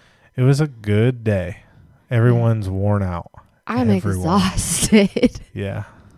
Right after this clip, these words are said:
Speaker 1: Yep. And so are the boys. They're out like a light.
Speaker 2: You know I'm exhausted when I don't even come downstairs to clean up and I just lay on the couch. <laughs> That's true exhaustion for me.
Speaker 1: Yeah.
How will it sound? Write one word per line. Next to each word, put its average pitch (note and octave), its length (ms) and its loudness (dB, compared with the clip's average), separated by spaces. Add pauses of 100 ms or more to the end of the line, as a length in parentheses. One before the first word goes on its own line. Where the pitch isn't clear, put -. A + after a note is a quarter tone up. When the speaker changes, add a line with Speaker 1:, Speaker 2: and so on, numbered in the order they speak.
(200)
Speaker 1:
Yep. G2+ 300 -6 (180)
And A#2+ 140 -4
so A#2+ 260 2
are A#2+ 100 4
the G#2+ 80 0
boys. G2 400 -2
They're G2+ 240 -2
out G2 360 -4
like G2+ 180 -4
a F#2+ 40 -8
light. F#2 360 -10 (480)
Speaker 2:
You A#3 120 4
know B3 80 6
I'm C4+ 120 2
exhausted G3 600 -2
when F#3+ 140 -2
I F#3 200 -2 (300)
don't F3+ 200 2
even F#3 240 -6
come F3 400 -8
downstairs E3+ 520 -6
to - 80 -8
clean E3 280 -4
up D3+ 180 -4
and D#3+ 100 -6
I D#3+ 60 -6
just D#3 260 -8
lay D#3+ 260 -10
on - 180 -8
the G3 80 -8
couch. - 760 -8 (320)
<laughs> - 360 -20
That's G#3 240 -2
true E3+ 180 0
exhaustion G3+ 720 0
for G3 200 -4
me. F#3+ 360 -8
Speaker 1:
Yeah. F#2 340 -4